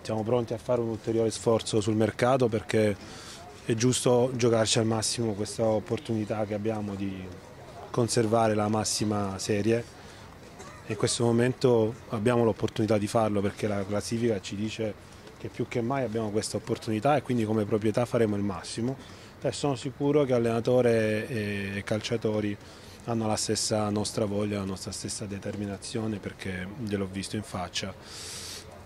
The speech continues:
Una sconfitta figlia del fatto che la squadra è arrivata corta, l'ho già detto, perché si lavora su un gruppo di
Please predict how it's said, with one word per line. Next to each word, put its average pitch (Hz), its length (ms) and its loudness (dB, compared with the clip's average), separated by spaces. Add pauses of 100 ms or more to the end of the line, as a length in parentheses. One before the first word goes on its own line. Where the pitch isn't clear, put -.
(140)
Una 120 180 2
sconfitta 123 760 2
figlia 113 480 0
del 113 120 2
fatto 117 400 2
che 110 120 2
la 107 80 4
squadra 113 400 2
è 110 40 6
arrivata 107 400 2
corta, 104 560 -2
l'ho 104 120 -2
già 107 160 -4
detto, 104 540 -6 (720)
perché 110 720 2
si 107 220 0
lavora 110 380 6
su 117 120 0
un 113 100 2
gruppo 107 460 0
di 98 500 2